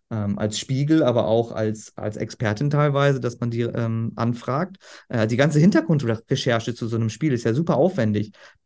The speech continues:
Ne? Also wie toll wäre das, da irgendwie Praktika mit Studierenden, äh, zu besetzen, die da eh ein Interesse dran haben und die aber auch schon eine sehr große Kompetenz mitbringen aus dem Studium. Also da einfach so Synergieeffekte zu schaffen, glaub ich, halte ich für sehr zukunftsträchtig und schön.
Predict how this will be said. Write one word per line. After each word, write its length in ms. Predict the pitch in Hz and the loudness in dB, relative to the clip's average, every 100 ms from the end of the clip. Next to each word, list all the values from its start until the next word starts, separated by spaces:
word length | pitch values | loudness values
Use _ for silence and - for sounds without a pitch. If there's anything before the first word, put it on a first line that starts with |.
| _ - | _ -2
Ne? 220 | 131 190 | 0 0
Also 200 | 113 117 | -2 -2
wie 80 | 120 | 0
toll 240 | 139 151 | 2 4
wäre 100 | 151 | 4
das, 160 | 139 143 | 2 2
da 100 | 127 | 2
irgendwie 180 | 127 | 2
Praktika 520 | 120 135 147 175 - 151 | -2 -4 -4 -4 0 0
mit 160 | 143 | 0
Studierenden, 680 | - 120 143 175 160 160 156 | -4 -4 0 2 2 -2 -2
äh, 140 | 147 143 | -4 -4
zu 120 | 156 | -2
besetzen, 680 | 151 139 143 143 147 143 143 - _ - | 0 4 2 2 0 0 -2 -16 _ 2
die 100 | 202 | 4
da 260 | 147 - - | 4 0 -2
eh 200 | 151 254 | 2 2
ein 80 | 277 | 4
Interesse 400 | 147 - 120 117 | 0 0 -4 -4
dran 240 | 110 110 113 | -4 -4 -4
haben 200 | 131 143 | -4 0
und 200 | 143 143 | 0 4
die 100 | 165 | 4
aber 140 | - | 4
auch 100 | 127 | 0
schon 160 | - 127 | 0 -2
eine 100 | 120 | 0
sehr 140 | 120 | -2
große 280 | - 120 110 | -2 -8 -4
Kompetenz 420 | 147 175 175 185 | -4 -2 -2 0
mitbringen 380 | 226 233 120 107 | -2 0 0 0
aus 120 | 104 | -2
dem 80 | 104 | -4
Studium. 480 | - 104 101 107 107 - - - - | -4 -4 -4 -6 -8 -14 -20 -16 -8
Also 180 | 110 | -4
da 200 | 113 120 | 0 2
einfach 240 | 165 170 165 | 2 0 0
so 260 | 165 151 | 0 2
Synergieeffekte 800 | 139 131 120 127 165 170 147 147 | 2 2 0 0 -2 -2 -6 -8
zu 100 | - | -10
schaffen, 360 | 143 139 139 131 | -4 -4 -4 -4
glaub 200 | 123 120 | -2 -4
ich, 140 | - | -4
halte 180 | 117 113 | -6 -6
ich 80 | - | -8
für 140 | 107 | -6
sehr 320 | 110 110 113 - _ _ _ _ _ _ _ | -2 -2 -4 -10 _ _ _ _ _ _ _
zukunftsträchtig 1080 | - 117 107 - - - 104 107 98 98 - - | -6 -2 -2 -4 -12 -6 -6 -4 -6 -6 -10 -14
und 160 | - 110 | -8 -2
schön. 400 | 135 117 104 | 0 0 -2